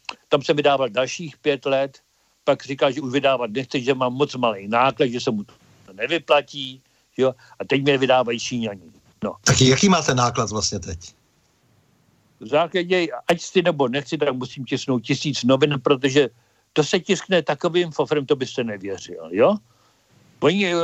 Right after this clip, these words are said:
Speaker 1: oni, když ty plechy dají do těch strojů a ty noviny spustěj, tak během několika vteřin udělají dvě stě novin. A to ještě ty noviny ani nezačaly pořád vyštolovat, aby byly uprostřed, nebyly moc černý, nebo moc bílý.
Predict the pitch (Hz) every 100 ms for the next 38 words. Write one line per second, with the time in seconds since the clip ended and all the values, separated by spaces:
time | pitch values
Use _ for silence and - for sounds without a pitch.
0 | 165 139 147 170 185 - 175 147 175 -
1 | 180 160 156 147 139 - - - 156 208
2 | 180 127 123 156 151 156 139 120 - 226
3 | 208 - 113 95 92 _ _ _ - 127
4 | 120 165 180 180 180 - 196 180 151 -
5 | 143 165 139 135 143 139 120 - - 120
6 | 107 87 - - - 107 170 156 - 165
7 | 214 170 165 160 170 143 160 160 156 156
8 | 139 160 143 156 156 156 147 _ _ 131
9 | 147 - 156 156 143 143 127 123 113 135
10 | 160 143 - 139 131 131 117 104 - 160
11 | 143 143 - _ - 147 147 143 - -
12 | - 120 113 110 120 170 180 160 156 151